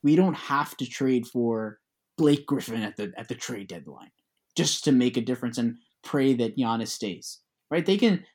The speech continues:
they can take a more sustainable approach and maybe, maybe not win a title this year, maybe not win a title next year, but in the three, four, and five, maybe they'll be real contenders. So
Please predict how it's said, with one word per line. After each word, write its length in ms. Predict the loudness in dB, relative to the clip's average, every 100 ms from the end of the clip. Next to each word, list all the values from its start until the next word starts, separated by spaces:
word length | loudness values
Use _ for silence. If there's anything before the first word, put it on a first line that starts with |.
| -2
they 120 | 2
can 180 | 4 4
take 180 | 4 4
a 60 |
more 180 | 2 2
sustainable 680 | 0 -2 2 2 4 2 -2
approach 400 | -2 0 0 0
and 240 | -2 -2 -6 _
maybe, 480 | 2 6 8 8 4
maybe 240 | 4 4
not 220 | 6 4 4
win 100 | 2
a 80 |
title 260 | 2 2 0
this 200 | -2 -6
year, 100 | -4
maybe 220 | 0 2
not 160 | 2 2
win 100 | 0
a 60 |
title 240 | -2 -4 -2
next 260 | -4 -6
year, 180 | -10 -12 _ _
but 80 | 4
in 100 | 4
the 80 | 4
three, 220 | 2 2
four, 220 | 2 0
and 120 | 0
five, 260 | 0 0 2
maybe 240 | 4 4
they'll 140 | 4 2
be 140 | 2
real 260 | 0 2 0
contenders. 600 | -2 -6 -6 -8 -12 -20 _ _ -6
So 360 | -2 -2 -4